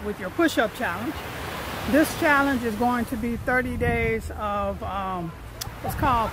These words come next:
plank knee tucks. Plank knee tucks.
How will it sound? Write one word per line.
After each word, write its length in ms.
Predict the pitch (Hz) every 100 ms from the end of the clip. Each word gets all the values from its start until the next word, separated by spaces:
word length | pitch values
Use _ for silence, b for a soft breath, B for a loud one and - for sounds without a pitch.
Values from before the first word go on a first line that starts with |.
| -
plank 280 | 294 294 294 - - - - -
knee 200 | 254 294 277
tucks. 320 | - - - - - - - - - -
Plank 440 | 277 294 294 - -
knee 260 | 262 294
tucks. 500 | - 294 - - -